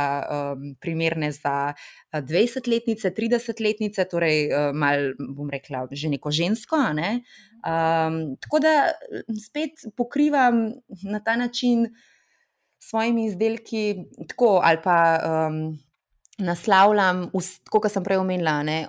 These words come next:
od najmlajših do, do pač tistih, eh, že žensk, že mamic, že nekih poslovnih žensk, eh, tako tudi, ne vem, letnim plenerjem, ki, ki ima neke te motivacijske, spodbujajoče misli, ki so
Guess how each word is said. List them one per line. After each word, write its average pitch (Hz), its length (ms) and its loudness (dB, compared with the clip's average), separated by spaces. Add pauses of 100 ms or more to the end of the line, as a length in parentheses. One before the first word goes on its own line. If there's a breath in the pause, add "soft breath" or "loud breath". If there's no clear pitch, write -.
od 196 440 4
najmlajših 208 920 2
do, 185 200 4 (240)
do 170 220 2
pač 185 240 -4
tistih, 180 600 -4
eh, 170 320 0
že 175 160 0
žensk, 180 480 -2
že 156 160 -2
mamic, 170 460 0
že 147 320 -4 (220)
nekih 156 280 -4
poslovnih 175 480 -2
žensk, 151 560 -2
eh, 147 440 0 (400 soft breath)
tako 196 220 0
tudi, 202 180 -6 (240)
ne 170 80 -4
vem, 156 220 -4 (320)
letnim 180 380 0
plenerjem, 160 600 0
ki, 165 220 -4 (100)
ki 175 160 -6
ima 180 240 4
neke 175 240 -4
te 170 240 -2 (480 loud breath)
motivacijske, 175 760 -2
spodbujajoče 165 920 -2
misli, 170 440 -4
ki 160 120 -6
so 180 240 2